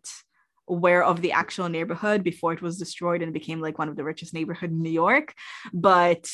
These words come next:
a lot of it was taking place in, like, a parking lot set or something. And the twenty twenty-one version actually feels like a city, and it feels very larger than life for me.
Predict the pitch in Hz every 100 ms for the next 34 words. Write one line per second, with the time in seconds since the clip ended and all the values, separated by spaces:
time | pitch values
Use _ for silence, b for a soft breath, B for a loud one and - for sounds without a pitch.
0 | - 190 190 190 190 180 170 175 170 170
1 | 165 165 - 170 165 156 165 175 165 -
2 | 185 180 175 185 185 180 190 202 208 214
3 | 214 B B 185 185 185 180 175 180 190
4 | 185 190 180 170 165 170 165 170 - 175
5 | - 170 170 170 185 - 170 220 254 220
6 | 160 - 160 160 165 185 - 170 185 160
7 | 165 165 170 165 170 - b b - 175
8 | 160 175 180 170 165 160 160 - 170 156
9 | 196 294